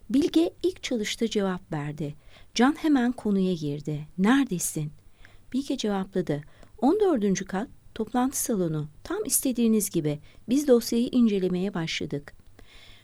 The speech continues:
Can hiçbir şey istememişti Bilge'den. Onsuz toplantıya başlamış olduklarına inanamadı. Tepkiyle, "Ne yaptınız? Bensiz nasıl başlarsınız?"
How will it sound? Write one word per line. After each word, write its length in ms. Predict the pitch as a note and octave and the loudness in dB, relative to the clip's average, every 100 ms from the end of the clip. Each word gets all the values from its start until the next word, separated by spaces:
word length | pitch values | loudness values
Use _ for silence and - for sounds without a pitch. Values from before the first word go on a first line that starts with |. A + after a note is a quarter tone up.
| - | -2
Can 260 | B3+ D#4+ A#4 - | 4 4 2 -4
hiçbir 240 | - - | -4 -2
şey 220 | - D4+ - | 0 0 0
istememişti 760 | - - A3 E3+ D#3+ - E3 | 0 2 2 2 0 -4 -4
Bilge'den. 560 | D#3+ D#3 D3+ D3+ D3 D3+ - - - - | -2 -2 -4 -4 -6 -8 -14 -20 -20 0
Onsuz 400 | A#3 C#4 - F#4 | 2 2 0 -2
toplantıya 600 | C4+ B3 B3 A#3 A#3 B3+ | -2 0 2 0 0 0
başlamış 480 | A3 G#3+ - A#3 - | 0 -2 0 0 0
olduklarına 640 | G#3 G#3 G3 G3 G3+ G3 - | -4 -4 -4 -4 -2 -2 -2
inanamadı. 640 | F#3 F#3 F3+ F3 D#3+ D3+ D3+ - - - - | -2 0 0 -2 -4 -6 -8 -12 -20 -20 -6
Tepkiyle, 600 | A#3 A3+ - G#3 E3+ D3 - - - - | -4 -4 -2 -2 0 -2 -6 -20 -20 -2
"Ne 100 | G3+ | 2
yaptınız? 720 | C#4 C#4+ - D4+ A4+ - - - - - | 2 0 -2 0 2 0 -4 -4 -20 -2
Bensiz 420 | F#3 B3 - D4+ | 2 2 0 -2
nasıl 320 | D4+ E4 A4 | 2 4 6
başlarsınız?" 1000 | G#4+ F4+ - B3+ G#3+ - G3+ F3+ F3 - | 4 2 2 0 0 0 2 2 0 -8